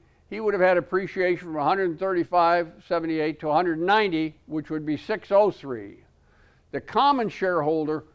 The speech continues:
will have lost about three percent while he's getting six oh three, if it's lower. And you can see, you get clear down here, if at a hundred and thirty dollars, even this guy loses five dollars and seventy-eight cents, which is point eight eight percent,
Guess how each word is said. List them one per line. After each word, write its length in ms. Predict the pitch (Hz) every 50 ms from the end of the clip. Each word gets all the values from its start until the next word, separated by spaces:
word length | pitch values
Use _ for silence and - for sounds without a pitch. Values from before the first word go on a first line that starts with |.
| _ _ _
will 240 | 156 175 175 160
have 100 | 151 147
lost 520 | 156 170 190 214 190 165 139 123 110 - _ _ _ _ _ _ _ -
about 320 | 143 143 160 151 147 -
three 220 | - 196 180 175
percent 500 | 170 - 156 143 - - 175 156 135 120 - -
while 160 | 127 131 135
he's 200 | 143 147 135 123
getting 240 | 147 143 143 135 131
six 300 | - - 143 123 - 143
oh 160 | 139 131 117
three, 360 | - 127 135 127 110 98 90 _ _ _ _ _ _ _ _ _ _ _ -
if 180 | 127 117 120
it's 140 | 127 113 113
lower. 260 | 131 131 117 92 - - - - - _ _ -
And 120 | 196 214
you 120 | 240 254
can 180 | 220 254 226 170
see, 200 | - 208 208 214
you 160 | 214 190 185
get 180 | 180 185 170 139
clear 240 | - 196 226 214 208
down 280 | 214 202 202 196 185
here, 440 | 175 170 185 196 196 190 175 - - _ _ _ _ _ _ - _ _
if 280 | - - 143 139 127 - -
at 160 | 151 143 139
a 100 | 127 123
hundred 260 | 143 180 202 208 196
and 140 | 175 160 143
thirty 300 | - 190 196 190 180 170
dollars, 460 | 165 170 170 165 170 170 165 165 156 - - _ _ _ _ _ _ _ _ _ _ _ _ _
even 320 | - 214 240 208 208 196 196
this 180 | 202 202 -
guy 240 | - - 160 151 156
loses 400 | 156 160 160 151 131 143 143 120
five 260 | - 165 160 160 160
dollars 260 | 160 160 156 156 147
and 60 | 135 120
seventy-eight 460 | 151 156 147 151 151 143 147 127 -
cents, 260 | 202 214 196 160 -
which 200 | 165 147 - -
is 180 | 151 127 - - - _
point 280 | _ - 185 190 190 175
eight 280 | 185 180 196 185 180 185
eight 240 | 180 175 165 -
percent, 520 | - 156 139 - - 190 180 156 139 143